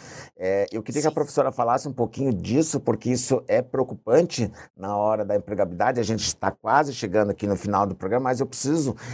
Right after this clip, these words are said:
Speaker 1: é, dizer dessa responsabilidade também, professora Carla, é,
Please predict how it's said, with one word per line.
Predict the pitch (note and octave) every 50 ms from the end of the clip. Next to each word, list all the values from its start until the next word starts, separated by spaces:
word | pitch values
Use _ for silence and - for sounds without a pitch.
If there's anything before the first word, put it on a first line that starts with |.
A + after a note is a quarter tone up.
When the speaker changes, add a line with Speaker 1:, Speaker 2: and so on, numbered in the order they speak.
| B2 B2 A2 -
Speaker 1:
é, | - F#2 G#2 A2
dizer | G#2 G2 A2 A2 G2 G#2 C3+ D3 C#3+
dessa | A#2 G2 B2+ D3+ E3 - D#3+
responsabilidade | D3 C#3 C3 - - C3 B2 A#2+ A#2+ G#2+ G2 F2+ F2+ G2+ A2+ C3+ A#2+ - -
também, | - G#2+ F2+ G#2 D3 E3
professora | - C#3 C3+ A#2+ A#2+ G#2+ F2 F2
Carla, | - G2 F#2+ E2+ E2+ D#2+ - - - - _ _
é, | - F2+ F#2 G2 G2 G2+